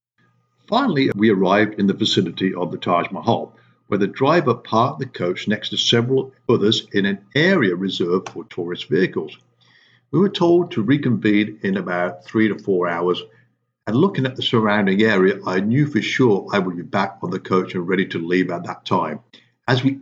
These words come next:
exited the coach, the hawkers were all over us, trying to sell T-shirts and other souvenirs.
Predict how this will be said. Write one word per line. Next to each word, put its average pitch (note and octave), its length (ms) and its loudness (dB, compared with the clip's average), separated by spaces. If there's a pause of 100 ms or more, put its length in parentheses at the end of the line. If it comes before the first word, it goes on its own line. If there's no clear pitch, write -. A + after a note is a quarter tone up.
exited D3 460 0
the D#3 100 0
coach, G#2+ 420 0
the A2 80 -8
hawkers A#2+ 540 0
were F2+ 240 -4
all G2 360 2
over F#2 240 2
us, - 80 -8
trying F#2+ 340 -6
to G#2+ 80 -4
sell F2 380 -2
T-shirts G2 720 0
and F2 180 -12
other G2+ 160 0
souvenirs. F2+ 760 0